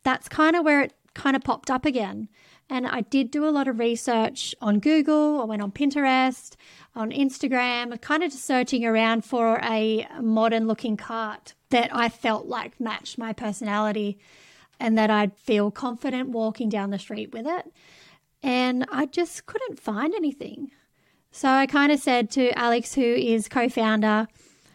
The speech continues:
my partner, he's my <laughs> husband, sorry. I said, "Is this crazy? But what about this? Like, I've, you know, I've talked about it before. Um, I just got out of a business. I had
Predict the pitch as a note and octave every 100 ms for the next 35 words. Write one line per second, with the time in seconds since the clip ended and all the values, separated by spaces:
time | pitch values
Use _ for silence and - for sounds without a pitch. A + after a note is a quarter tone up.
0 | _ A#3 A#3 - A3 G#3+ A#3 A3 G#3+ A3+
1 | A3 G3+ - B3+ G3+ B3+ G3+ - A3+ A3
2 | C#4 - - - - - C#4 - E4 C4+
3 | - D#4 F#4 - - A#3 A#3+ A3+ A3 A3
4 | - - _ - C#4+ D4+ C4+ - G3+ G3+
5 | A#3+ A#3+ B3 - _ _ C4 A#3 - C#4+
6 | C#4 C#4 C4+ B3+ C4 - A#3 A3+ A3+ A3
7 | _ _ _ _ _ A#3+ A3+ A#3 A#3 B3+
8 | - B3+ B3+ B3+ A#3+ A3 A#3 A3+ A3+ A3+
9 | - - - _ _ - A#3 G#3 A3